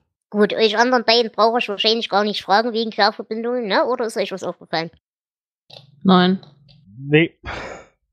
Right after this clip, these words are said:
Speaker 1: Okay. Ähm, habt ihr denn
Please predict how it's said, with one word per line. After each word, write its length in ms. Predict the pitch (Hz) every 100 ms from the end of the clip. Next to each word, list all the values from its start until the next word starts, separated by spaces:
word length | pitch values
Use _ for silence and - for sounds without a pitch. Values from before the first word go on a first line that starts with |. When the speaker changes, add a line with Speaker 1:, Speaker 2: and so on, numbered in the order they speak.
| _ _ _ _ _ -
Speaker 1:
Okay. 360 | - - - - _ _ _ _ _ _ _ -
Ähm, 400 | 240 247 247 240
habt 340 | 214 330 - 359
ihr 120 | 359
denn 340 | 339 320 330